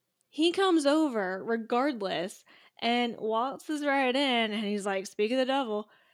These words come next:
and brings a removable hard drive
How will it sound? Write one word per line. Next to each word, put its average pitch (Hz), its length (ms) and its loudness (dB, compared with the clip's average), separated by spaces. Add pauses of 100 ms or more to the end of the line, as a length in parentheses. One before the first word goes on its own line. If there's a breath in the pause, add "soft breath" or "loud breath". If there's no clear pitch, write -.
(200 soft breath)
and 233 600 2 (1400)
brings 403 440 2
a - 140 0
removable 339 760 2
hard 339 360 -2
drive 202 640 -4